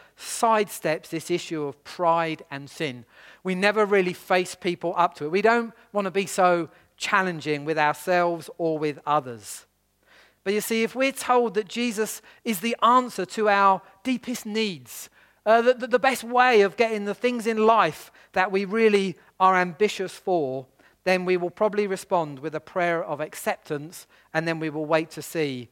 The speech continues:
if what has been deliver-, promised will be delivered.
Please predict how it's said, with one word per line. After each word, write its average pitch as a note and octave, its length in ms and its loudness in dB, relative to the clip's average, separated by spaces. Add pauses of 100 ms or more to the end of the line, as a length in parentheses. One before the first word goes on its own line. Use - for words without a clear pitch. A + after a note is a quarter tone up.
(220)
if D#3 320 -6
what E3 540 -4 (320)
has E3+ 200 0
been D#3 280 -8
deliver-, D3 560 -4
promised C#3+ 580 -2
will C#3+ 160 -12
be C#3+ 180 -10
delivered. C3 460 -10